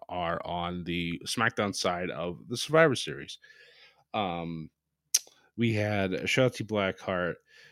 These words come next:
um, or I'm sorry, just Shotzi because Vince likes to cut names off. Um, <laughs> uh, Natalya, Shayna Baszler, and Aaliyah. The, she, uh, Sonya then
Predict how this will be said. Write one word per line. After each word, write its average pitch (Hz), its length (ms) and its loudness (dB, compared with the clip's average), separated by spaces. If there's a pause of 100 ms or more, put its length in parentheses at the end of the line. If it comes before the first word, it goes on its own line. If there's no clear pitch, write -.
(240)
um, 85 420 -2
or 85 80 -4
I'm 82 80 -6
sorry, 73 220 -4
just 82 180 -2
Shotzi 90 460 4
because 76 320 -6
Vince 82 320 -2
likes 78 220 -4
to 87 80 -4
cut - 280 -2
names 82 340 -4
off. 82 300 -4 (460)
Um, 87 420 0
<laughs> 131 680 4
uh, 101 180 2
Natalya, 104 800 2 (500)
Shayna 147 300 6
Baszler, 95 560 6 (460)
and 82 240 -2
Aaliyah. 127 440 6 (1300)
The, 120 560 6
she, 143 440 4
uh, 107 300 0
Sonya 151 340 4
then 135 460 2